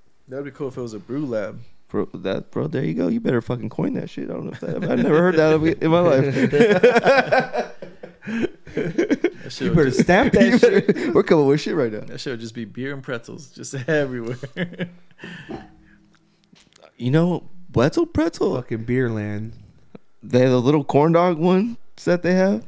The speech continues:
Speaker 2: like
Speaker 3: Wetzel
Speaker 2: the hot
Speaker 3: Pretzels?
Speaker 2: dog. Oh my goodness
Speaker 1: What?
Speaker 2: gracious, with the cheese.
Speaker 1: The hot dog. Uh, what, what's the name of those with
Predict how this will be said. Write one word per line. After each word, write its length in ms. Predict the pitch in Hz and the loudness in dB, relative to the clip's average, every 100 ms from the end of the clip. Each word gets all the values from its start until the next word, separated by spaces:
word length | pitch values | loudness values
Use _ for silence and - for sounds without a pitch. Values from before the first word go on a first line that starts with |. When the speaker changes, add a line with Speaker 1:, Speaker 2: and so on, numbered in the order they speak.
| - | -6
Speaker 2:
like 120 | 120 | -6
Speaker 3:
Wetzel 140 | 120 110 | -2 2
Speaker 2:
the 40 | |
hot 200 | 113 131 | 2 4
Speaker 3:
Pretzels? 320 | 147 156 180 | 2 2 -2
Speaker 2:
dog. 80 | - | -6
Oh 180 | - 117 | -6 -4
my 340 | 113 98 98 98 - | -2 -4 -6 -10 -12
goodness 460 | - 120 135 143 139 | -4 -2 0 -2 -2
Speaker 1:
What? 80 | 156 | -2
Speaker 2:
gracious, 320 | - 170 - | -2 -2 -2
with 120 | 120 | -2
the 60 | 110 | -2
cheese. 400 | - 135 151 175 | 0 2 4 2
Speaker 1:
The 120 | 113 | -4
hot 180 | 120 131 | -8 -8
dog. 240 | 135 131 131 - - | -10 -12 -16 -20 -18
Uh, 300 | 120 - - - - - - | -16 -14 -16 -18 -12 -8 -8
what, 160 | 135 143 | -8 -6
what's 200 | 151 170 | -6 -6
the 60 | 160 | -8
name 260 | 135 147 | -8 -8
of 80 | 135 | -8
those 240 | 120 117 | -8 -8
with 200 | 113 113 | -10 -14